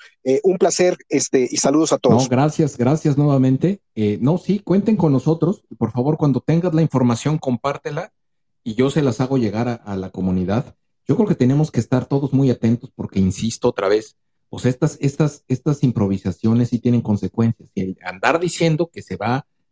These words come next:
Speaker 2: se firma un, un acuerdo de entendimiento, el M O U, y, y que, y que el gobierno va a hacer frente a, a dar el aval,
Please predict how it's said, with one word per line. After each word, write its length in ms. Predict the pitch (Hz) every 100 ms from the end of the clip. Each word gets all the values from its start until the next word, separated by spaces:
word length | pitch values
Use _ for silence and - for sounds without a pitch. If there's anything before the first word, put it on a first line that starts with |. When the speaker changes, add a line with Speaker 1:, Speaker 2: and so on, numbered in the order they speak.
| -
Speaker 2:
se 120 | 92
firma 320 | - 139 160
un, 260 | 170 165 143
un 140 | 127 135
acuerdo 460 | - 139 143 135
de 80 | 120
entendimiento, 840 | 110 107 107 107 113 123 123 135
el 160 | 107 95
M 160 | 110
O 40 | 120
U, 340 | 110 120 147 _ _ _
y, 220 | 98 98 98 -
y 80 | 101
que, 300 | - 92 92
y 120 | 101 95
que 300 | - 90 90
el 120 | 85 95
gobierno 600 | 92 92 107 127 135 135
va 80 |
a 40 | 123
hacer 280 | - 123 123
frente 460 | 117 117 120 120
a, 240 | 113 78 - _ _ _ _
a 100 | -
dar 220 | 82 95 143
el 120 | 127
aval, 420 | 98 101 113 165